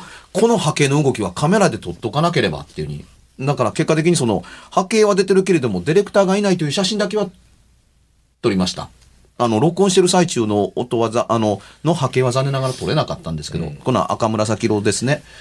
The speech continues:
Speaker 1: これは撮れなかったんですけども、ですけども、あの、証拠としてと-、撮れるものがあるならば、それを、を、し-、あの、いわゆる記録できる媒体を自分が持ってると自信があるんだったら、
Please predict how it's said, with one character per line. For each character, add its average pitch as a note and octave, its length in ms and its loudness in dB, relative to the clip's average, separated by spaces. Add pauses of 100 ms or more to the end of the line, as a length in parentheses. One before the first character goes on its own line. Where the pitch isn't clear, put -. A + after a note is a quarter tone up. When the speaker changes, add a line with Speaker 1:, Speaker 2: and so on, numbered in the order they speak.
(140)
Speaker 1:
こ F3 120 2
れ F#3 40 4
は F#3+ 100 2
撮 B2 120 -2
れ C#3+ 80 2
な D3+ 100 2
か F2+ 120 -2
っ F2+ 60 -6
た E2 120 -2
ん E2 80 -2
で - 80 -6
す - 100 -10
け - 60 -2
ど E2+ 100 -2
も、 E2 120 0
で - 100 -4
す - 80 -8
け F#2+ 80 -4
ど F#2+ 80 0
も、 A#2 180 0 (320)
あ G#2+ 140 2
の、 G#2 200 -2 (280)
証 C#4+ 300 2
拠 D4 160 -2
と G#3 100 4
し F#3 80 2
て A#2+ 100 2
と-、 A2+ 240 -6 (380)
撮 B2 100 2
れ B2 120 6
る C3 80 2
も E3+ 140 4
の D3+ 100 2
が G2 100 0
あ F#2 60 0
る G#2 80 -4
な G2 100 -2
ら E2 140 -6
ば、 G2 340 -2 (800)
そ F#3+ 160 -2
れ G#3 160 4
を、 F#3+ 680 4
を、 D#3+ 60 -2
し-、 - 160 -2
あ C#3 120 2
の、 A#2+ 320 2
い - 20 2
わ B2 80 2
ゆ F#2+ 60 -2
る - 20 -10
記 A2+ 140 -6
録 D3 180 -4
で F3+ 140 4
き F#3 100 -4
る F3 100 2
媒 F3 260 0
体 F3+ 160 2
を F3+ 40 6
自 A#2 160 -2
分 D3+ 120 0
が D3 60 0
持 F#2+ 160 0
っ F#2 60 -6
て - 80 -2
る C#3 60 0
と G2+ 80 -2
自 E2+ 140 -6
信 F#2 200 -4
が G2 140 0
あ F#2 40 0
る G2 100 0
ん F#2+ 40 -4
だ D#2 80 -6
っ D#2+ 100 -12
た G#2+ 120 -2
ら、 F2 180 0